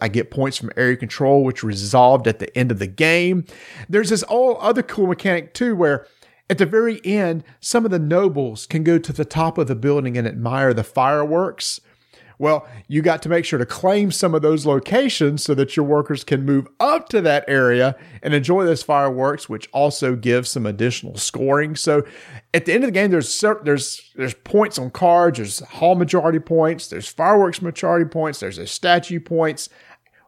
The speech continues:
wash, rinse, repeat, like a lot of other Euro games,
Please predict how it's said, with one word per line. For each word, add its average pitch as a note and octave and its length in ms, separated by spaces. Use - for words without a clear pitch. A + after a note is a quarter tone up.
wash, F3+ 440
rinse, D#3+ 280
repeat, F#3+ 400
like C3+ 220
a A2+ 40
lot D#3+ 240
of G3+ 100
other F#3+ 160
Euro F3+ 280
games, F3 320